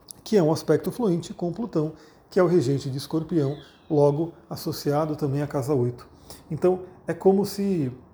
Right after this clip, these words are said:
depois de sair da caverna, você ainda fosse lá, fosse chamada, fosse chamado pelo Plutão, né, que é aquele que está dentro da caverna, e recebesse um presente, recebesse algo que ajudasse você,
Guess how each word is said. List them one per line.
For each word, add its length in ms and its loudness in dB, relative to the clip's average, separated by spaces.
depois 460 0
de 80 -2
sair 240 0
da 120 0
caverna, 580 -2
você 260 -2
ainda 580 2
fosse 340 2
lá, 360 -2
fosse 260 2
chamada, 560 0
fosse 260 -8
chamado 540 -2
pelo 220 -2
Plutão, 460 0
né, 140 -2
que 220 0
é 220 2
aquele 260 -2
que 100 -6
está 180 -2
dentro 160 -2
da 80 -2
caverna, 420 -2
e 60 0
recebesse 560 2
um 80 -2
presente, 640 0
recebesse 540 -2
algo 320 2
que 80 -4
ajudasse 440 0
você, 420 0